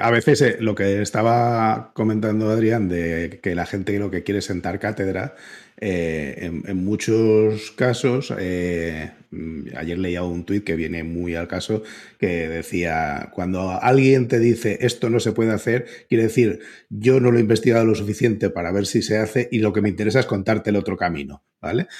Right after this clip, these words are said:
Es, eso es lo que muchas veces te encuentras en muchas de esas discusiones. He escrito este artículo sobre este tema, yo lo veo así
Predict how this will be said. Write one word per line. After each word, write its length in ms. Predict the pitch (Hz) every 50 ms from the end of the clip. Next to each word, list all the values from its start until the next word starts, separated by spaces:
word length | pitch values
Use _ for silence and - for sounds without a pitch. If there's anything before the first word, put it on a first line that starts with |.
| - - - - - -
Es, 280 | 123 127 123 - - -
eso 520 | 143 147 - - 170 175 190 220 - - _ -
es 460 | 147 147 156 156 151 - - - -
lo 240 | - 127 120 120 120
que 100 | - 113
muchas 320 | 104 110 123 120 147 131
veces 240 | 131 127 - 147 - -
te 60 | 123
encuentras 600 | 117 110 - 123 120 113 - 127 131 135 127 -
en 160 | 107 98 95
muchas 300 | 98 104 101 - 113 107
de 60 | 104
esas 180 | 90 104 104 85
discusiones. 500 | 82 - - - - 156 165 - 82 -
He 20 | 80
escrito 540 | - - 107 101 98 - 104 101 101 98
este 200 | - - - -
artículo 400 | 92 - - 131 - - 95 - -
sobre 300 | - - - - 87 92
este 180 | - - 101
tema, 400 | 92 - 123 123 139 160 196 220 _ _ - - _ _ _ _
yo 180 | - 90 107 120
lo 120 | 123 127
veo 160 | 127 117 120 120
así 340 | 117 - - 151 170 -